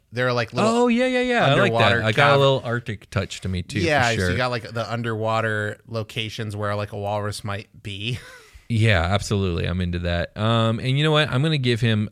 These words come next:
Speaker 2: a scroll of some sort. Nope, never mind. They're not coming up. I, apparently, I'm not proficient in scrolls.
Speaker 1: You know, we don't do too many rings, um, either.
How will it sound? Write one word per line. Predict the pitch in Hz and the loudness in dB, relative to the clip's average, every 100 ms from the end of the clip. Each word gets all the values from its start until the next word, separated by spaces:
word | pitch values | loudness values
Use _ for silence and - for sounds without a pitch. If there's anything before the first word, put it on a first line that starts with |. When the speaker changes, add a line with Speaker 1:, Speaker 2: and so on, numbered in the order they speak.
| 101 | -4
Speaker 2:
a | |
scroll | 92 - - 95 90 90 | -6 -6 -2 0 0 -2
of | - | -4
some | 87 | -8
sort. | 87 - 90 - _ _ _ _ | -10 -8 -8 -10 _ _ _ _
Nope, | 104 107 117 - | -4 -2 -2 -4
never | 95 95 | -4 -2
mind. | 92 90 90 87 | -2 -2 -2 -2
They're | |
not | 87 87 | -2 -4
coming | - 90 87 | -4 -6 -4
up. | - - - | -8 -10 -8
I, | 87 55 - 92 98 101 - | -6 -6 -8 -4 -2 -2 -4
apparently, | 110 104 - 107 104 104 104 | -6 -6 -2 -2 0 0 0
I'm | 92 | 0
not | 101 104 | -2 -4
proficient | 107 - - 90 | -6 -8 -10 -8
in | 92 | -8
scrolls. | - - 85 147 | -8 -8 -8 -4
Speaker 1:
You | |
know, | 185 190 | -4 -4
we | 196 | -4
don't | 220 | -6
do | 247 | -8
too | 208 202 | -12 -8
many | 185 135 | -6 -6
rings, | 107 113 101 92 - - - | -4 -4 -6 -10 -16 -20 -14
um, | 104 104 101 101 101 - | -8 -6 -6 -6 -10 -10
either. | 117 104 113 113 | -10 -10 -10 -14